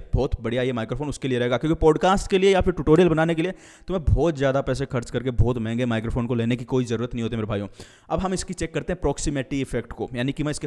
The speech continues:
पास से बोलूँगा एकदम, और पास से बोलूँगा तो तुम्हारे को साउंड में कितना बेस सुनाई देता है, जैसे वो रेडियो वाली आवाज़ नहीं होती क्या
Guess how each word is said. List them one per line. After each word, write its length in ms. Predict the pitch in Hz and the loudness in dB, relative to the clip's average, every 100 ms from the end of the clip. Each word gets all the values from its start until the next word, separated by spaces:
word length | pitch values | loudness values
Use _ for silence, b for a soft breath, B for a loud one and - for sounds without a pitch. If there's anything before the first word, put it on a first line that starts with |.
| - | -10
पास 300 | 127 139 - | -8 -8 -8
से 60 | 160 | -8
बोलूँगा 320 | 139 139 151 | -6 -4 -4
एकदम, 240 | 135 127 170 B B B | -4 -4 -8 B B B
और 160 | 156 - | -4 0
पास 240 | 139 147 156 | 0 2 0
से 60 | |
बोलूँगा 280 | 156 143 147 | -4 -4 -4
तो 80 | 147 | -6
तुम्हारे 300 | - 131 127 | -6 -6 -4
को 80 | 143 | -4
साउंड 320 | - 123 131 | -4 -6 -4
में 80 | 139 - | -6 -10
कितना 300 | 131 135 135 117 107 | -10 -8 -8 -8 -4
बेस 280 | 120 127 - | -2 -2 -4
सुनाई 180 | 120 117 | -4 -4
देता 180 | 113 | -4
है, 80 | 123 | -6
जैसे 280 | 120 117 120 | -6 -10 -6
वो 80 | 135 | -4
रेडियो 340 | 123 123 135 156 | -2 0 2 2
वाली 140 | 151 | 2
आवाज़ 220 | 143 139 | 2 0
नहीं 80 | 147 | -2
होती 140 | 147 | -8
क्या 120 | 196 | -8